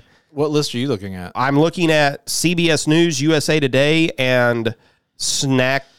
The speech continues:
Speaker 2: and bakery dot com.
Speaker 1: I've got the Thrillist pulled up, and they're, they're, it's not in their top ten.
Speaker 2: Okay,
Speaker 1: But, but I can
Speaker 2: I,
Speaker 1: see
Speaker 2: I,
Speaker 1: some, some people.
Speaker 2: hang on. I said it was in U S A Today. It's not. It was in C B S News, though.
Speaker 1: Okay.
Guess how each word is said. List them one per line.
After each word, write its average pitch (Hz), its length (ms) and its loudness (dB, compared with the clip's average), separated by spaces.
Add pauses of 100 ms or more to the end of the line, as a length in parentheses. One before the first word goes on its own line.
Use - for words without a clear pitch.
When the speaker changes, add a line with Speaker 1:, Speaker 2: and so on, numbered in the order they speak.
(100)
Speaker 2:
and 127 380 0
bakery 139 460 0
dot 139 280 0
com. 151 560 0
Speaker 1:
I've 131 160 -14
got 127 220 -4
the 107 100 -8
Thrillist 120 720 -8
pulled 104 240 -6
up, 98 320 -10 (960)
and 113 160 -8
they're, 113 120 -6
they're, 117 200 -8
it's 117 220 -16
not 113 180 -8
in - 60 -16
their 95 140 -12
top 107 220 -14
ten. - 320 -18 (2250)
Speaker 2:
Okay, 127 200 -2
Speaker 1:
But, - 120 -12
but 180 60 0
I 139 80 0
can - 100 -4
Speaker 2:
I, 151 80 2
Speaker 1:
see - 120 -4
Speaker 2:
I, 147 160 0
Speaker 1:
some, 139 100 -4
some 170 180 -12
people. 143 220 -6
Speaker 2:
hang 127 160 -2
on. 107 100 -6 (160)
I 123 140 0
said 147 320 0
it - 100 -2
was 120 140 -2
in 123 100 0
U 117 120 0
S 113 120 -2
A 113 60 -2
Today. 104 240 -6
It's - 180 -10
not. 110 240 -4
It 120 120 -4
was 117 180 -2
in 117 220 0 (360)
C - 200 -2
B 113 100 2
S 101 140 -2
News, 110 200 -2
though. 95 200 -8 (200)
Speaker 1:
Okay. 107 220 -12